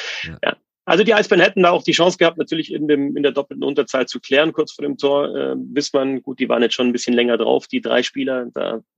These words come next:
Speaker 2: fehlt dann auch die Kraft, aber die Möglichkeit war da, die Scheibe rauszuspielen. Schafft er nicht ganz. Und dann macht Aubin das Tor, also Tore für die Iserlohn Roosters durch Bailey in Überzahl, durch Radicke und dann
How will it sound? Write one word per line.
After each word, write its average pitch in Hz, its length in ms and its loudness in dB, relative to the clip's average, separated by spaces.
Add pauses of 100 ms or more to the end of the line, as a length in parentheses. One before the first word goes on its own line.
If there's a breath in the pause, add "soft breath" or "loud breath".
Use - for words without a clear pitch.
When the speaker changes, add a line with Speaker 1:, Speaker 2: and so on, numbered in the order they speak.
Speaker 2:
fehlt 127 180 0
dann 127 100 -4
auch 127 100 0
die 123 100 -2
Kraft, - 380 -4
aber 113 260 4
die 110 220 -8
Möglichkeit 120 500 0
war 117 80 2
da, 117 160 4
die 120 100 0
Scheibe 117 280 2
rauszuspielen. 117 680 -6 (360 loud breath)
Schafft - 260 -2
er 117 60 2
nicht 113 140 -2
ganz. 117 400 -2
Und 110 380 -4
dann 110 160 2
macht 110 320 -2
Aubin 143 500 4
das 127 240 0
Tor, 175 320 4
also 120 220 -2
Tore 127 400 -4 (480 soft breath)
für 127 80 -10
die 127 100 -4
Iserlohn 117 300 0
Roosters 135 720 -4
durch 117 560 -2 (160)
Bailey 165 480 0
in 143 100 -8
Überzahl, 135 480 -2
durch 117 200 -6
Radicke 131 480 -2
und 117 180 -10
dann 117 240 0